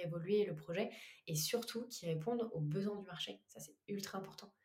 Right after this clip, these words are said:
Je pense que ça rejoint un peu le même sujet, mais ne pas étudier son marché et ne pas étudier les besoins, c'est une erreur qui est très fréquente. On crée pas un projet pour soi, on crée pas un produit parce que ça nous fait plaisir, on crée un produit parce qu'il répond à un besoin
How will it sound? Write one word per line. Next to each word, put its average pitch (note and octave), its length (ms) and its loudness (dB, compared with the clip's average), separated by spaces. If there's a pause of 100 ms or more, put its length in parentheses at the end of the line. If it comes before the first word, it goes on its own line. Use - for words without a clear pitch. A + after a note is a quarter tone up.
(360)
Je - 100 -16
pense E3 120 -14
que F#3 100 -8
ça E3+ 160 0
rejoint E3+ 260 2
un F#3 60 -4
peu G3 140 -6
le F#3+ 60 -2
même F3+ 140 -4
sujet, G3 320 -2
mais F#3 220 -4 (320)
ne F#3 100 -2
pas A3 140 8
étudier A3 360 8
son G#3 120 2
marché A3 500 6
et F3+ 60 -8
ne F3+ 100 -6
pas G3 140 0
étudier G3+ 640 0
les F3 300 -2
besoins, F#3 400 -2
c'est - 160 -6
une E3 60 -2
erreur E3+ 180 -6
qui - 100 -12
est D#3 40 -10
très - 180 -10
fréquente. - 400 -12 (480)
On F#3+ 60 -2
crée G#3 200 2
pas B3 140 6
un A3+ 60 8
projet F#3+ 280 2
pour - 220 -4
soi, G#3 420 0
on D#3+ 40 -6
crée - 180 -6
pas A#3+ 100 -2
un G#3+ 120 4
produit A3 480 2
parce - 140 -4
que - 60 -4
ça F#3 160 -4
nous D#3+ 60 -8
fait D#3+ 100 -6
plaisir, F#3 380 -4 (540)
on D#3 60 -2
crée A#3 180 -2
un G3+ 100 4
produit G#3+ 420 -2
parce - 160 -8
qu'il - 160 -12
répond E3 200 -2
à - 40 2
un E3+ 80 2
besoin F#3 380 2